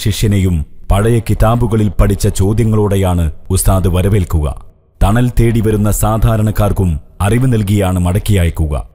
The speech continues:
ചിരികലർന്ന ആ ഗൗരവത്തിന്റെ ഇഷ്ടക്കാരാണ് എല്ലാവരും.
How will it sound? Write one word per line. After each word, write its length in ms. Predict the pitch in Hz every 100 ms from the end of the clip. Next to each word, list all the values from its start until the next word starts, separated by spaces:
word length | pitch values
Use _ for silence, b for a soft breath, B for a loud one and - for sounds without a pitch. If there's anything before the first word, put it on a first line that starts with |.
| _ _ _ _ _ -
ചിരികലർന്ന 560 | - 113 117 110 104 107 - 104
ആ 40 | 104 90
ഗൗരവത്തിന്റെ 640 | 101 117 107 - 101 98 - 92
ഇഷ്ടക്കാരാണ് 680 | - - 104 92 82 76 62 - - 87
എല്ലാവരും. 520 | 92 98 90 78 69